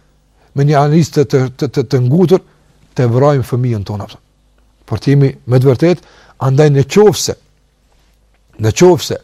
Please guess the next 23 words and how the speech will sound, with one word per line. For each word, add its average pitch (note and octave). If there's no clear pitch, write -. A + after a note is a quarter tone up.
është C3+
rasti C#3+
skan-, D#3+
serioz, C#3+
unë E3
preferoj C3+
që -
pjesë F3
e -
këtij E3
komisioni C#3+
për A3+
të C#3+
vendosur C3
për C#3+
abortin D3
të -
jetë B2+
edhe A2
hoxha. F2+
Do B2+
të -
thotë, F3+